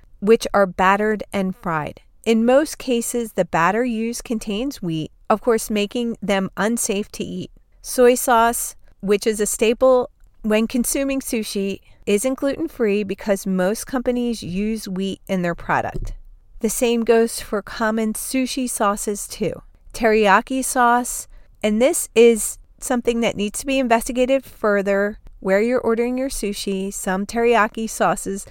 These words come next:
contain soy sauce in their recipe. Marinated fish, like unagi, these are often marinated in soy sauce, which of course we just mentioned is not gluten-free,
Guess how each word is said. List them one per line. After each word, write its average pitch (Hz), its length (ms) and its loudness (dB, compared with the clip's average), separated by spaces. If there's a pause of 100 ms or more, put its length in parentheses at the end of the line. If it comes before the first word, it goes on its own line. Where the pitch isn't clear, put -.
(140)
contain 285 480 -2
soy 240 320 0
sauce 202 500 -2
in 202 260 0
their 196 140 0
recipe. 170 800 -6
Marinated 277 800 2
fish, - 640 -2 (280)
like 202 280 0
unagi, 208 640 0 (380)
these 247 440 2
are 202 240 4
often 226 440 2
marinated 196 600 0
in 151 120 -4
soy 294 280 -2
sauce, 240 520 2
which 196 180 -6
of 180 80 -6
course - 300 -2
we 202 100 -2
just 185 260 -4
mentioned 202 440 -6
is - 140 -6
not 165 280 -4
gluten-free, 180 800 -4